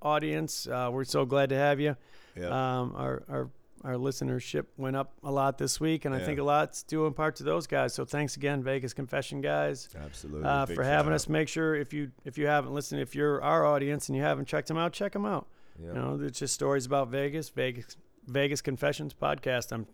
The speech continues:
Speaker 1: that's all you gotta type in, Google it.
Speaker 2: <laughs> Yep, yep. It'll come up on <clears throat> anything that you'll find us to.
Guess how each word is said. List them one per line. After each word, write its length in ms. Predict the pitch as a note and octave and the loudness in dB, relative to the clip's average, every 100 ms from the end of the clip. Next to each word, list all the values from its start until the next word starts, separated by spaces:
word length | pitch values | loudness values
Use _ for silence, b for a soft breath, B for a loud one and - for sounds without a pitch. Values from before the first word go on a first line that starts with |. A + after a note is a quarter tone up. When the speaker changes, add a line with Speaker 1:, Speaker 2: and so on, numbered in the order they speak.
| - | -12
Speaker 1:
that's 180 | A2+ | -8
all 80 | A2+ | -4
you 80 | A#2+ | -2
gotta 100 | A#2 | -2
type 300 | A2+ B2+ A#2+ | -2 -2 -2
in, 120 | B2 A2+ | -2 -4
Google 300 | B2 A#2+ A#2+ | -2 -2 -2
it. 60 | - - | -6 -16
Speaker 2:
<laughs> 180 | E2+ E2+ | -12 -8
Yep, 240 | G2 G#2 - F#2 | -6 -8 -12 -14
yep. 180 | F#2+ - - | -14 -14 -16
It'll 160 | F2 | -16
come 220 | E2+ F#2+ F2 | -14 -14 -14
up 140 | F2 | -12
on 240 | F2+ F2 E2+ - - | -12 -12 -14 -14 4
<clears throat> 360 | - E2 B2+ B2+ | 4 6 4 4
anything 460 | A2+ G2+ - F#2+ F#2 | 2 0 -2 -2 -2
that 140 | F2+ | -4
you'll 120 | E2+ | -6
find 320 | E2+ F2 F2 E2+ | -6 -4 -4 -2
us 220 | E2 - | -2 -4
to. 260 | - E2+ | -6 -6